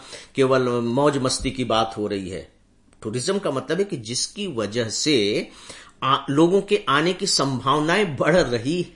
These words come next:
हैं, वो टूरिज्म है। तो medical value tourism, transport sector, account एवं finance sector,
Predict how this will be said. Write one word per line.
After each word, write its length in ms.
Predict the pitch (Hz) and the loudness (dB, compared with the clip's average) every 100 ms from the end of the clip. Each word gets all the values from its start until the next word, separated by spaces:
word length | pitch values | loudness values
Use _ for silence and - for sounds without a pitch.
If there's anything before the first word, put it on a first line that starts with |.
| - | 2
हैं, 300 | 156 92 127 | 2 2 2
वो 80 | 147 | 2
टूरिज्म 420 | 117 85 - 76 | 0 -6 -8 -12
है। 260 | 69 - - - - - - | -14 -20 -20 -20 -20 -20 -2
तो 180 | 135 - | -2 0
medical 560 | 117 135 143 156 165 165 | 4 4 4 6 6 6
value 460 | 123 123 123 135 | 2 4 4 4
tourism, 640 | 143 127 123 113 123 139 143 - - _ - - _ _ _ - - - | 0 0 -2 -2 -4 -6 -12 -18 -20 _ -20 -20 _ _ _ -20 -20 -8
transport 880 | 113 120 123 - 135 147 147 147 - | -4 -2 -2 -2 2 4 4 -2 -6
sector, 480 | - 123 - 139 147 156 - - _ - - _ - - - - 135 | -2 -2 -2 -2 -2 -4 -20 -20 _ -20 -20 _ -20 -20 -20 -4 -4
account 560 | 131 131 143 151 143 - - | -2 -2 0 0 -4 -14 -6
एवं 340 | 127 135 131 120 - | -2 2 0 -2 -10
finance 840 | - 117 127 135 147 147 - - | -4 0 4 4 4 0 -4 -4
sector, 480 | - - - 147 | -4 -4 -4 -4